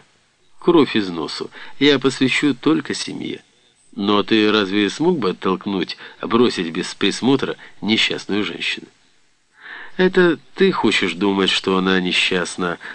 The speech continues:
а по моим наблюдениям, её очень даже устраивает данная ситуация.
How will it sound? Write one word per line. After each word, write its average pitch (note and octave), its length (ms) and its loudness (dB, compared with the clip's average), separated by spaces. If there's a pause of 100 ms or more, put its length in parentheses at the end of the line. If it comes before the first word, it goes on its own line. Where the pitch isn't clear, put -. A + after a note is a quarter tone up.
(120)
а G#2+ 140 2
по A#2+ 120 2
моим F3+ 300 4
наблюдениям, D#3 800 4 (120)
её F3 240 4
очень G3 280 2
даже F#3 240 6
устраивает D#3 720 4
данная F2 340 -2
ситуация. G2 680 -2